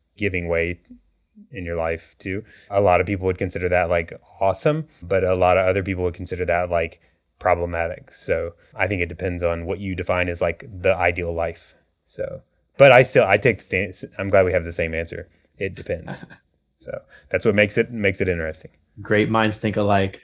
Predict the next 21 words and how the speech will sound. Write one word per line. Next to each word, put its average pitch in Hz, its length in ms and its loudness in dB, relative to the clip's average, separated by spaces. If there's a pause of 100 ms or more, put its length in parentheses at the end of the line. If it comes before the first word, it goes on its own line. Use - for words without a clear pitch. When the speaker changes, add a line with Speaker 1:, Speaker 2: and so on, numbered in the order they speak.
(140)
Speaker 2:
or 107 120 -6
at - 80 -2
least 101 340 -4
narcissistic 104 640 -6
ones 98 220 -8
do. 98 280 -6
Speaker 1:
Mediocre 98 600 2
no-, 82 280 -4
minds 85 640 -8
think 85 140 -14
alike. - 320 -18 (220)
Speaker 2:
That's - 160 0
true. 220 160 8
The 127 160 8
average 147 280 6
would 110 200 4 (120)
also 120 280 2
think 104 240 -4
alike. 92 320 -2
That 101 80 -2
would 98 140 -4